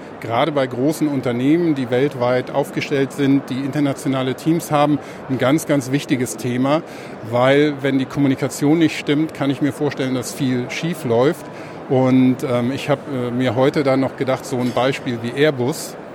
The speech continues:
Der Airbus wird in verschiedenen Ländern von verschiedensprachigen Teams zusammengebaut und wir sitzen am Schluss da drin und hoffen, dass die Kommunikation funktioniert hat. Wie, ja, sieht's aus mit, ähm, Sprachkompetenzen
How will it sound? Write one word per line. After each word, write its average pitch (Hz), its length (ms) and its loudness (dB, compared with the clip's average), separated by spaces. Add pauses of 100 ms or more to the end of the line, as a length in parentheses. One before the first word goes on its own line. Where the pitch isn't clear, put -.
(140)
Der 117 100 -2
Airbus 143 380 0
wird 143 160 2
in 127 160 0
verschiedenen 151 880 2
Ländern 170 540 2
von 123 480 -2 (920)
verschiedensprachigen 147 960 0
Teams 180 320 -4
zusammengebaut 143 840 0 (500)
und 139 180 2
wir 165 140 4
sitzen 165 320 -2
am 143 100 4
Schluss 156 280 -2
da 131 100 0
drin 147 360 2 (400)
und 113 140 -4
hoffen, 156 320 4
dass 135 180 0
die 143 100 -2
Kommunikation 131 800 0
funktioniert 120 680 -2
hat. 95 120 -4 (500)
Wie, 190 400 -2 (160)
ja, 127 220 2 (180)
sieht's 151 260 -2
aus 160 280 4
mit, 143 340 2
ähm, 127 320 2
Sprachkompetenzen 131 1300 0